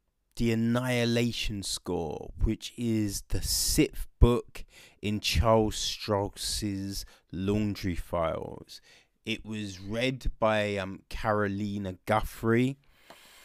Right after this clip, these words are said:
And, um, you know, with book five, with the way that one ended, it was all, um,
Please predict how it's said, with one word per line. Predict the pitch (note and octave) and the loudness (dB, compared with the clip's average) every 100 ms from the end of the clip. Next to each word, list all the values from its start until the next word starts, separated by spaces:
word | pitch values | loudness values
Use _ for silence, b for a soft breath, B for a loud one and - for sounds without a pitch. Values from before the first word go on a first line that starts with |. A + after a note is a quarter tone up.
| B B B B - | B B B B 4
And, | D3+ D3+ D3+ D3+ D3+ C3+ - | 8 10 8 4 0 -2 0
um, | D#3+ E3 D3+ D3 G2 _ _ - | 4 4 4 -2 -10 _ _ 0
you | G3 G#3 | 6 10
know, | E3 - | 10 8
with | B2+ B2+ F#3+ - - | 2 6 6 6 2
book | G#3+ - - | 2 2 -4
five, | - - - D3 D3+ D#3 G#2 F2+ F2 - A#2 | -10 -10 -2 0 2 2 2 2 -2 -6 -2
with | B2 | 2
the | C#3 | 2
way | A#2 C#3 D3+ D3 | 2 2 2 0
that | G2+ B2 D3 - | -2 2 0 -2
one | C3 A#2+ A#2 - _ A#2 | -8 -6 -6 -8 _ -4
ended, | B2+ C3 C3 G#2+ F#2 F2 F2+ A2 - - - _ _ _ _ _ _ - | 0 0 -2 -6 -8 -8 -8 -10 -8 -8 -8 _ _ _ _ _ _ -8
it | A#2+ B2+ | -8 0
was | C3+ - - | -2 -2 2
all, | C#3+ C3+ C3 B2 A#2+ A#2+ B2 A#2+ | 4 6 6 6 4 4 4 4
um, | B2 A#2 A#2 A2 G#2 G#2+ | 4 4 0 0 -4 -8